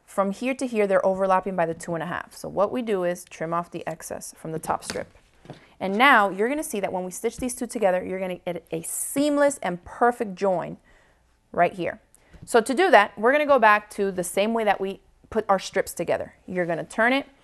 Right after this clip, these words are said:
lay one of your strips facing, pretty side facing up and vertically.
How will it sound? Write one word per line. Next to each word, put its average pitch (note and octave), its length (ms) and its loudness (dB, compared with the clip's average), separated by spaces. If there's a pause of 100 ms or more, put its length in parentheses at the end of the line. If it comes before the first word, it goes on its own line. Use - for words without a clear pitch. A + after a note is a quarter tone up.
(400)
lay F#3+ 240 4
one F#3 220 4
of C#4+ 100 2
your D4+ 100 0
strips A#3 400 -2
facing, F#3 540 -4 (480)
pretty A3 240 0
side F#3+ 240 2
facing F#3+ 420 -4
up F#3 220 0
and F#3 160 -4
vertically. E3 400 -2